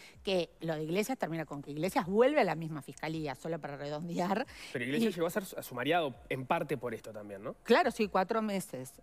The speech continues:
Speaker 1: Este... Eh, que nosotros encontramos que es desproporcional al daño que se causó a la víctima.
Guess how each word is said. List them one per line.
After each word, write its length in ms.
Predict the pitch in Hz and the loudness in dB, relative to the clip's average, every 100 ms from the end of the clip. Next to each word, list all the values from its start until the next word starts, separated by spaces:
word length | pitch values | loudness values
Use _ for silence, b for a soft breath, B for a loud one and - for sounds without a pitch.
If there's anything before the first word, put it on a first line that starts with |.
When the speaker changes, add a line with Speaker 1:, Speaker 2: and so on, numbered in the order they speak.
| - | 0
Speaker 1:
Este... 840 | 190 175 - 202 185 175 165 - - | 2 2 2 6 8 8 4 0 -8
Eh, 1040 | 202 185 175 165 160 156 151 147 139 135 131 b b b b | -2 2 4 4 2 0 -2 -4 -6 -8 -10 b b b b
que 140 | 175 | -4
nosotros 340 | 160 151 190 214 | -2 -2 -2 0
encontramos 420 | 185 170 160 175 - | -2 -2 -4 -6 -4
que 100 | 170 | -6
es 40 | |
desproporcional 640 | 175 - 160 151 156 160 | -6 -8 -10 -10 -6 -2
al 140 | 180 180 | -2 -2
daño 240 | 160 160 | -2 -4
que 100 | - | -6
se 140 | - - | -10 -8
causó 260 | 147 - | -8 -6
a 60 | 156 | -4
la 100 | 151 | -4
víctima. 380 | 147 - 139 | -6 -8 -10